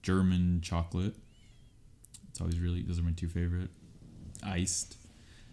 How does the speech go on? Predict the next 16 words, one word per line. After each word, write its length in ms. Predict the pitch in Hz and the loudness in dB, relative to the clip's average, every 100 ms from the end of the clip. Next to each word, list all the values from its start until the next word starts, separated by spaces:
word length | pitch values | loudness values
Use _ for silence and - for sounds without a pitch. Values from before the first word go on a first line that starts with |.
| - | -2
Um, 680 | 90 90 87 85 85 82 82 - | 2 4 4 4 4 2 -2 -6
if 80 | - | -2
I 40 | |
do 100 | 95 | 0
Starbucks, 1120 | 87 - 90 95 101 104 - - - - - - - - - - - - - - - - - - - - - | 2 2 2 4 4 2 2 0 0 -2 -6 -14 -20 -20 -20 -20 -20 -20 -20 -20 -20 -20 -20 -20 -20 -20 -8
love 160 | 90 85 | -4 0
my 140 | 90 | 2
Americano. 680 | 92 92 95 - 90 85 90 104 - - - - - - - - - - - - | 2 2 -2 -2 2 4 2 -2 -16 -20 -20 -20 -20 -20 -20 -20 -20 -20 -20 -10
Um, 720 | - 87 82 80 80 82 82 85 - - - - - - - - - - - - - - - - | -2 2 4 4 4 2 0 -4 -10 -20 -20 -20 -20 -20 -20 -20 -20 -20 -20 -20 -20 -20 -14 -4
I've 100 | 87 | 0
been 120 | 85 | 2
fucking 320 | 101 98 101 | 0 2 4
with 120 | 98 | 4
the 80 | 92 | 0
cold 360 | - 101 98 95 | 0 2 2 4
brew. 280 | 107 117 | 4 4